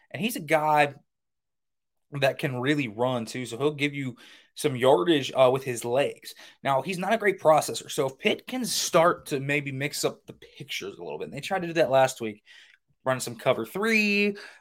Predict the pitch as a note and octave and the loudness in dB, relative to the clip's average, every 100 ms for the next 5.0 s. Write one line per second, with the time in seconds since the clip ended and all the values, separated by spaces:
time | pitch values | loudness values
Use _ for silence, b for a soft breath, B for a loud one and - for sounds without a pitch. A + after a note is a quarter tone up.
0 | B D3+ D3+ F3+ D#3+ F3 E3 D#3+ D#3+ D3+ | B 0 2 0 0 2 2 2 4 6
1 | D3+ C#3+ C3+ B2+ A#2+ - B2 C3+ A#2 - | 6 4 0 -6 -8 -6 -8 -6 -6 -4
2 | A2 - - G3+ G3+ G3 F3+ B2+ - D#3 | -4 -4 -6 -4 -4 -4 -6 -4 2 4
3 | B2+ B2+ B2 A#2 C3 C3+ B2 B2+ A#2+ B2 | 6 4 0 0 0 -2 2 2 2 -2
4 | A#2+ C3 - C3 - D3 C#3 A#2 - | -6 -2 0 0 2 4 4 4 -4